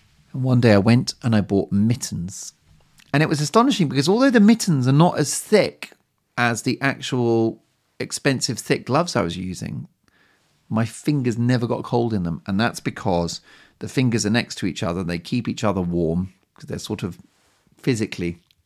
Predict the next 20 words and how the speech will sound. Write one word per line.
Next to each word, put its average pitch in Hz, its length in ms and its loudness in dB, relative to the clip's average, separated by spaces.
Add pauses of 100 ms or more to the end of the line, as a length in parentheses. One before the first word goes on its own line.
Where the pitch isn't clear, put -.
(260)
together 95 600 -6
inside 98 420 -2
the 92 60 -6
mitten. 92 420 -6 (720)
And 123 140 0
I 131 120 2
think 135 240 0
you 135 180 2
also 139 220 0
have 123 180 0
this 117 140 -4
sort 117 140 -4
of 120 100 -8
pocket - 360 -4
of 113 180 -8
warm 113 340 2
air 101 260 0
within 95 360 -2
the 90 60 -2
mitten, 95 440 -6